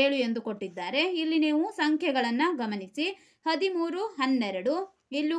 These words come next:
ಕೂಡ ಹದಿಮೂರು ಹನ್ನೆರಡು ಇದೆ, ಇಲ್ಲಿ ಮೈನಸ್ ಏಳು ಇದೆ, ಇಲ್ಲಿ ಹಾಗೆ ಖಾಲಿ ಜಾಗವನ್ನ ಬಿಟ್ಟಿದ್ದಾರೆ. ಹದಿಮೂರಕ್ಕೆ ಮೈನಸ್ ಹನ್ನೆರಡನ್ನ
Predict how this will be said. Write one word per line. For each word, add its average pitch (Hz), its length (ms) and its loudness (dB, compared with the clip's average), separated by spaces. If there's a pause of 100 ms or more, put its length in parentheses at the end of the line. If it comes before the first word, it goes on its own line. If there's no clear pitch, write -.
(120)
ಕೂಡ 311 160 0 (220)
ಹದಿಮೂರು 302 520 2 (120)
ಹನ್ನೆರಡು 233 500 0 (100)
ಇದೆ, 233 180 -2 (480)
ಇಲ್ಲಿ 359 220 0 (160)
ಮೈನಸ್ 311 400 2 (140)
ಏಳು 208 180 -2
ಇದೆ, 277 120 0 (240)
ಇಲ್ಲಿ 294 220 0 (400)
ಹಾಗೆ 311 320 2 (140)
ಖಾಲಿ 269 320 2
ಜಾಗವನ್ನ 233 460 0 (200)
ಬಿಟ್ಟಿದ್ದಾರೆ. 208 640 -4 (520)
ಹದಿಮೂರಕ್ಕೆ 370 800 -2 (540)
ಮೈನಸ್ 370 520 -2
ಹನ್ನೆರಡನ್ನ 330 560 4